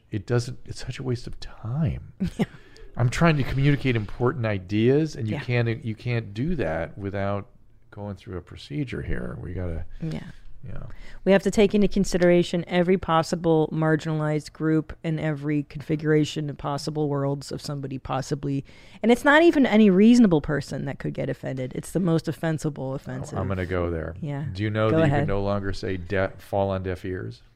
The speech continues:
Speaker 2: Oh, fuck off. Really?
Speaker 1: Do you know you can no longer say, "That's lame"?
Speaker 2: Oh, because of, uh,
Speaker 1: People without
Speaker 2: crippled
Speaker 1: le-, people
Speaker 2: people?
Speaker 1: who don't have legs. And, or
Speaker 2: That's lame because it implies lameness is.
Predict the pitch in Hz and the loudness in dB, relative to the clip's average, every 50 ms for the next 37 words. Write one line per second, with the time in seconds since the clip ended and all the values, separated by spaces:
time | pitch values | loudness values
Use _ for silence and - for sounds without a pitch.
0 | _ _ 180 180 170 160 143 147 135 - - - 196 - - 160 151 147 143 139 | _ _ -2 0 0 0 0 -2 -6 -4 0 0 0 0 0 -2 -2 -2 -2 -4
1 | - - 175 202 220 247 262 269 277 294 294 311 285 _ _ _ _ _ _ - | -2 2 4 6 6 8 8 6 6 4 2 -2 -4 _ _ _ _ _ _ -12
2 | 95 95 98 98 101 101 104 101 98 95 98 98 98 98 98 98 98 92 - - | -8 -6 -4 -2 -2 -2 0 -2 -4 -4 -6 -8 -6 -6 -6 -6 -6 -8 -8 -6
3 | 104 98 92 95 95 - - 98 95 - - 101 92 95 98 113 135 131 - _ | -6 -4 -4 -4 -6 -6 -6 -6 -6 -4 -4 -4 -2 -2 -2 -4 -6 -10 -14 _
4 | _ _ _ _ _ _ _ _ _ _ _ _ - 185 175 165 175 - - 185 | _ _ _ _ _ _ _ _ _ _ _ _ 2 2 4 4 2 2 2 0
5 | 165 156 160 156 - - 147 143 139 165 156 151 151 - - - _ - - - | 2 2 -2 -4 -6 -14 -16 -8 -6 -4 -4 -4 -6 -10 -14 -16 _ -18 -8 -6
6 | 107 - - 95 - - - 175 175 90 - 185 185 185 - - 98 98 - 87 | -6 -4 -4 -8 -6 0 2 2 2 2 2 0 0 0 -2 -4 -4 -4 -4 -4
7 | 87 85 82 90 90 82 87 82 - - - 117 117 - - - 107 104 101 - | -6 -6 -6 -6 -8 -8 -10 -12 -12 -12 -12 -14 -14 -16 -18 -18 -18 -18 -18 -20
8 | 123 113 - - - 90 85 - _ _ _ _ _ _ _ _ _ 170 180 190 | -20 -20 -18 -14 -14 -14 -14 -16 _ _ _ _ _ _ _ _ _ -2 -2 -2
9 | - - 196 196 196 196 185 - 180 175 - 180 160 170 175 175 165 - - 165 | -2 -2 -2 0 0 0 -2 -4 -6 -2 -2 -2 -2 0 -2 -2 -4 -4 -2 -2
10 | 156 156 147 147 156 151 151 151 147 147 139 139 - - 139 139 135 139 135 - | -2 -2 -2 -4 -4 -4 -4 -4 -6 -8 -8 -10 -10 -10 -8 -6 -6 -8 -8 -12
11 | - | -20